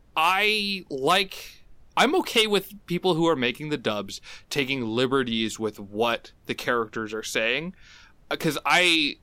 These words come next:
you know, Japanese and English are very different languages. Having used <laughs> Google Translate to translate a ton of Japanese, uh, to do good bad dub, like, yeah, the, a lot gets lost in translation, just a ton.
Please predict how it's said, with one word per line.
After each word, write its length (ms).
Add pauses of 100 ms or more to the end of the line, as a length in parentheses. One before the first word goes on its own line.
(160)
you 100
know, 120
Japanese 480
and 100
English 320
are 140 (300)
very 340
different 640
languages. 600 (260)
Having 580
used 360
<laughs> 0
Google 360
Translate 500
to 80
translate 480
a 140
ton 440
of 140
Japanese, 760 (420)
uh, 280
to 120
do 220
good 180
bad 320
dub, 320
like, 340 (640)
yeah, 240
the, 340 (260)
a 120
lot 400
gets 260
lost 320
in 80
translation, 640
just 200
a 60
ton. 600